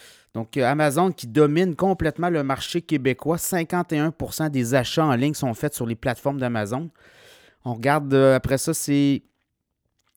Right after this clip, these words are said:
dix-huit pour cent sur des sites, euh,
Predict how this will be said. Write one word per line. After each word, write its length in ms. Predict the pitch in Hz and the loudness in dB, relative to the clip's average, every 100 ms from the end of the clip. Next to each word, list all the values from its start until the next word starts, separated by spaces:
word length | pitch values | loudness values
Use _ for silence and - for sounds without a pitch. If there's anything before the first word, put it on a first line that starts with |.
| - | -18
dix-huit 480 | 110 113 131 151 175 - | -12 -8 -2 0 0 -2
pour 220 | 135 - | -6 -2
cent 180 | 175 170 | 0 0
sur 240 | - 147 | -2 -4
des 300 | 123 143 135 | -2 0 0
sites, 580 | - - 185 180 _ - | -2 -4 -2 -2 _ 0
euh, 320 | 139 135 131 | 2 4 2